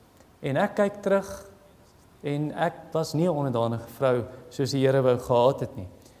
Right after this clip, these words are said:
Hier is wat jy moet doen dan. Vra die Here om vergifnis eerste en dan vra jy selfs jou eksman om vergifnis, selfs al is hy die sondebok wat eintlik verantwoordelik is vir die egskeiding. Hy is die een wat groot droog gemaak het. As jy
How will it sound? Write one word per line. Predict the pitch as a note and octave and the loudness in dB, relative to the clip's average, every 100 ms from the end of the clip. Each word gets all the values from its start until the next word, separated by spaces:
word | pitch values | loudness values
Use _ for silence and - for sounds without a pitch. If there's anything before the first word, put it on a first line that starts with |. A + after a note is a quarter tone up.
| _ - | _ -4
Hier | F3 | -2
is | F3+ | -2
wat | F#3 | -2
jy | E3 | -2
moet | C#3+ | -2
doen | A2+ G#2+ | -2 -4
dan. | G2 G2 - - - - _ _ - | -4 -8 -14 -20 -20 -20 _ _ -20
Vra | - E3 E3 | -4 2 4
die | E3 | 4
Here | D#3+ E3+ | 4 4
om | D#3+ | 0
vergifnis | D#3 - D#3 D#3+ C#3 | -6 -6 -4 -6 -6
eerste | D#3 D#3 - G#3+ - - - _ - - _ - | -6 -6 -8 -12 -12 -20 -20 _ -20 -20 _ -10
en | C#3 | -4
dan | C#3 D3 | -4 -2
vra | A3+ C#4+ | -4 -4
jy | B3+ | -4
selfs | - G3+ F#3+ F#3 - - | -2 0 0 -2 -12 -8
jou | D3 D3+ | -4 -2
eksman | E3+ - B2+ C#3+ | -4 -4 -2 0
om | D#3 C3+ | 0 -2
vergifnis, | B2+ - A#2+ - A2+ - - - _ _ | -6 -6 -6 -6 -8 -8 -14 -20 _ _
selfs | - A3+ B3 B3 C4 | -6 0 0 0 -4
al | G#3 G#3 | -2 -2
is | G3 F#3 | -2 -2
hy | D3 | -2
die | E3+ D3+ | -2 -6
sondebok | - G3 G#3 F#3+ A2+ G2+ - - - - _ - _ _ | -4 -2 0 0 0 -4 -10 -20 -20 -20 _ -20 _ _
wat | C#3 - F3+ | -6 -2 2
eintlik | G3 G3 F#3 | 4 4 2
verantwoordelik | F#3+ E3 C#3 B2+ D#3 D3+ D3+ | 2 2 2 4 4 4 0
is | C#3+ | -4
vir | - C3+ C3 | -6 -4 -2
die | C#3+ | -2
egskeiding. | D3+ - C3 B2 A2+ | -2 -2 -2 -2 -2
Hy | A2 F3 | -2 -2
is | - | -2
die | F#3+ | -4
een | E3 | -4
wat | D3+ - | -6 -6
groot | E3 C3 | -4 -2
droog | D3+ F#3 | -4 -4
gemaak | D3+ D3+ G#2+ A2+ | -4 -4 -4 -8
het. | |
As | A2+ | -4
jy | C3+ | 0